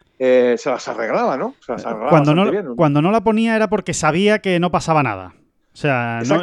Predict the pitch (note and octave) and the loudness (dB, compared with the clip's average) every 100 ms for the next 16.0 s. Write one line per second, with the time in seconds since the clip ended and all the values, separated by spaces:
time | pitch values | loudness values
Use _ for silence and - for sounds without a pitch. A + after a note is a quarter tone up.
0 | E3 D3 F#3+ G3 G#3+ G#3+ F#3 F#3 G3 G3 | 2 0 0 2 6 6 6 4 4 4
1 | G3+ E3 F#3+ - - A3 F#3 G3 G3 D3 | 2 0 -2 -4 -8 -4 -2 0 -2 -2
2 | E3 G3 G#2+ - C3 B2+ C#3 F#3+ C#3+ E3+ | 0 0 -2 -6 -10 -6 -6 -4 -4 -6
3 | D#3+ F3 F3 E3+ E3+ E3 D#3 D#3 D#3+ D#3+ | -8 -6 -4 -4 -4 -2 -4 -6 -4 -2
4 | D3+ D3 D#3+ D#3+ D#3+ - F3 D#3 D3 C#3+ | -2 -2 0 0 -2 -4 -4 -4 -2 -2
5 | C#3 A#2+ E3 F#3+ F3 F3 E3 D3+ - C3+ | 0 0 0 2 2 2 0 -4 -10 -6
6 | D#3 E3+ E3 E3+ F3 F3+ F#3+ F#3 F3 - | -2 0 0 -2 -4 -4 -4 -4 -4 -10
7 | - - - D#3 D#3 D#3+ D#3+ D#3 - - | -20 -20 -8 -2 0 0 -2 -6 -10 -4
8 | C#3 C#3+ C3+ E3 G3 A3+ G#3+ G#3 F#3+ G3 | 0 2 4 2 2 2 4 2 0 -2
9 | G#3 A#3 A#3 - - D#3+ D3+ F#3+ G3 G3+ | -2 0 -2 -6 -6 0 0 0 -2 0
10 | F#3 E3 D#3 D#3 E3+ D3 - C#3+ E3+ F3 | 0 0 0 0 0 -4 -4 2 2 4
11 | G#3+ A3+ F3+ D3+ - C3+ D#3 D3+ B2 F#2 | 2 2 -4 -4 -2 -2 -2 -2 -6 -8
12 | E2+ C3 B2+ C3 A#2+ G#2+ F#2 F#2 A#2 E3+ | -10 -10 -8 -8 -8 -10 -12 -12 -6 -4
13 | E3+ E3 B2+ A2 C3 D3+ D#3 D#3+ C#3 D3 | -2 -4 -6 -4 -2 -2 -4 -6 -2 -2
14 | C3+ F#3+ G3 E3+ D3 C3+ C3+ C3 B2+ F3 | 0 -2 -2 0 0 2 0 -2 -2 0
15 | F#3 F3+ D#3 D#3 E3+ F#3+ G#3 D3+ D#3 | 2 4 4 0 0 0 0 -2 -4